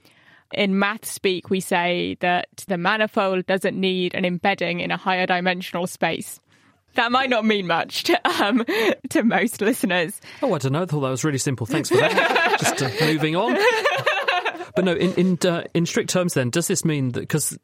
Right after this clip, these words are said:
Speaker 2: one philosophical answer I heard to this question was to say, "Well, the universe is everything, if that's your
Speaker 1: Yeah.
Speaker 2: definition, so therefore the universe is everything, so it's not expanding into anything because it is everything." Um, but that's sort of a get-out clause, isn't it? Because our, our
Speaker 1: Yeah.
Speaker 2: human brains have not evolved to grasp at the idea that there could be something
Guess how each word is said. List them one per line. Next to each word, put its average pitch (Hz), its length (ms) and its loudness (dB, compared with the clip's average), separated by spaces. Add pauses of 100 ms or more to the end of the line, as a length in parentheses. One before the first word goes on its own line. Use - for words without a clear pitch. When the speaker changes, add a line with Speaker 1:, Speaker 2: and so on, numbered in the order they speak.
(260)
Speaker 2:
one 170 340 0
philosophical 135 640 -2
answer 104 280 -4
I 110 160 -2
heard 117 240 0
to - 80 -6
this 107 160 -2
question 117 320 -2
was 113 120 -2
to - 80 -4
say, 131 120 0
"Well, 131 160 0
the 135 100 2
universe 135 520 0
is 117 100 0
everything, 107 480 -2
if 98 100 -4
that's 95 180 -4
your - 100 -2
Speaker 1:
Yeah. - 60 4
Speaker 2:
definition, 113 420 -4
so - 120 -2
therefore 120 340 -2
the 117 100 0
universe 117 440 -2
is 120 140 0
everything, 113 420 -2
so - 120 -2
it's 110 100 -4
not 117 100 -2
expanding 113 340 -2
into 113 200 -2
anything 113 240 -2
because 107 240 -2
it 127 100 2
is 127 180 0
everything." - 500 -8 (380)
Um, 120 180 0
but 117 100 0
that's 135 200 -2
sort 120 140 -2
of 107 80 -4
a 107 40 -4
get-out - 500 -4
clause, - 360 -8
isn't 107 280 -4
it? - 160 -8 (480)
Because 127 280 -2
our, 131 200 -2
our 135 60 -2
Speaker 1:
Yeah. 185 240 0
Speaker 2:
human 135 340 0
brains 113 420 0
have 110 120 -2
not 120 180 0
evolved 110 380 -2
to 120 60 -2
grasp 110 360 -2
at 104 60 -8
the 113 100 -2
idea 101 520 -2
that 104 240 -2
there 104 140 -2
could 110 180 -4
be 113 100 -4
something 104 500 -2